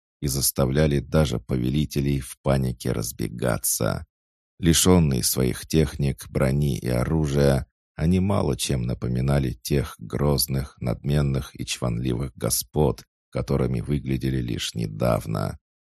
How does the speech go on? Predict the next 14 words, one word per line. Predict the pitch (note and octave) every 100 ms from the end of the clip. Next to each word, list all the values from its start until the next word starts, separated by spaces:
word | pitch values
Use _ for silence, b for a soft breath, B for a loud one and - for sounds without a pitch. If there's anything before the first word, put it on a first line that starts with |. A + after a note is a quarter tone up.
| _ _ _
Безымянный | C#2 D2+ C#2 D#2 F2 E2+ D#2 D2+ C2+
в | C2+
ответ | C2+ C#2 D2+ -
на | B1 A1+
атаку | - B1+ A#1+ A#1+
Азреи | A1+ B1 C#2 D2+ C#2+ C2+ C2
сделал | - C#2+ D2 C2+ B1+
шаг | - B1+ G#1 -
вперёд. | - - A#1+ B1+ A1 - - - _ _ _ _
Теперь | A#1+ D#2 F#2 F2+
он, | E2
наконец, | C#2 B1 B1+ C#2+ D#2+ -
вернулся | C#2 C#2+ D#2 E2 C#2 G#1
в | -